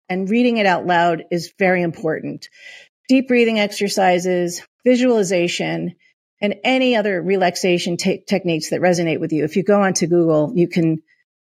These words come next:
find a, a lot of videos for relaxation techniques. Obviously, there are varying degrees of fear or anxiety with regard to public speaking. I'm addressing the more severe scenarios.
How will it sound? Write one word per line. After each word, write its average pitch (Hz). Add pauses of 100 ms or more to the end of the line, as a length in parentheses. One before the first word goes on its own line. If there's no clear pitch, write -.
(160)
find 165
a, 165
a -
lot 180
of 165
videos 160 (260)
for 170
relaxation 156
techniques. - (680)
Obviously, 269
there 208
are 170
varying 190
degrees 170
of 160
fear 165
or 170
anxiety 165
with 175
regard 160
to -
public 156
speaking. 190 (420)
I'm 262
addressing 202 (280)
the 190
more 185
severe 180
scenarios. 143